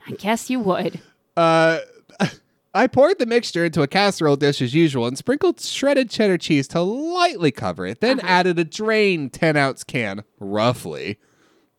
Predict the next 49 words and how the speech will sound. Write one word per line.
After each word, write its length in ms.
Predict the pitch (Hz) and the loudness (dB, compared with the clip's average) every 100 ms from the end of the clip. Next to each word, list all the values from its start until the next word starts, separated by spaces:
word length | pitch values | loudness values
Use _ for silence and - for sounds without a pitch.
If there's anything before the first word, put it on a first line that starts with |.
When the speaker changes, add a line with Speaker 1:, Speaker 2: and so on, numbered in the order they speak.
| _ _ | _ _
Speaker 2:
which 160 | - | -18
isn't 200 | 87 78 | -16 -14
how 120 | 98 85 | -10 -8
that 180 | 80 71 | -8 -8
works, 280 | 85 - - - - _ | -12 -14 -20 -20 -20 _
of 160 | 151 156 | -2 -2
French 400 | - 233 262 - | 0 0 0 -2
green 300 | 170 240 180 | 0 2 0
beans. 500 | 117 65 - - - 240 | -6 -8 -14 -18 -8 -4
Speaker 1:
Mm-hmm. 380 | 208 185 180 196 _ _ _ 135 | -2 0 -2 -8 _ _ _ -4
Speaker 2:
The 160 | 165 | 0
roughly 600 | 190 269 247 277 269 240 - _ | 2 2 2 0 -2 -2 -10 _
hard 360 | - - 320 247 | -6 2 2 2
to 60 | 190 | 0
define. 540 | 170 165 151 117 - - | 0 2 0 0 -4 -8
Speaker 1:
Really, 380 | 254 302 294 | -2 0 0
truly 320 | 247 262 220 196 | -4 -4 0 0
hard 180 | 180 | 2
Speaker 2:
It's 120 | 233 175 | 0 2
a 20 | |
Speaker 1:
to 40 | |
Speaker 2:
slippery 300 | 381 403 311 | 2 4 4
Speaker 1:
define. 100 | 233 | 4
Speaker 2:
word 240 | 220 214 175 | 4 4 4
in 100 | 143 | 2
that 220 | 131 107 | 0 0
one. 100 | 104 | -4
Speaker 1:
Yeah, 500 | 226 220 214 202 196 202 | 2 4 6 4 4 4
I 60 | |
don't 120 | 240 | 2
know 120 | 240 240 | 2 2
where 120 | 233 | 2
that 200 | 233 233 | 0 0
one's 340 | 233 233 226 | 0 0 -2
going. 500 | 214 233 214 180 180 - | 0 2 4 2 0 -8
Speaker 2:
So, 460 | - 233 233 214 147 175 | 0 4 6 4 0 -12
you're 280 | 208 208 208 | -10 -6 -6
just 380 | 196 202 - - | -4 -4 -4 -6
concerned 460 | 214 190 185 175 | -4 0 2 2
about 220 | 175 165 180 | 2 0 2
the 100 | 156 | 2
remainder 600 | 151 156 196 262 262 254 | 2 2 0 -2 -2 -4
beans 680 | 254 254 247 247 - - - | -4 -6 -8 -12 -14 -16 -6
that 240 | 170 165 | -6 -6
Speaker 1:
Yeah. 80 | 254 | -8
Speaker 2:
stuck 260 | 220 220 - | -4 -4 -2
to 140 | 214 | -2
the 80 | 185 | -2
can? 540 | - 214 208 214 214 | -6 -4 -4 -4 -8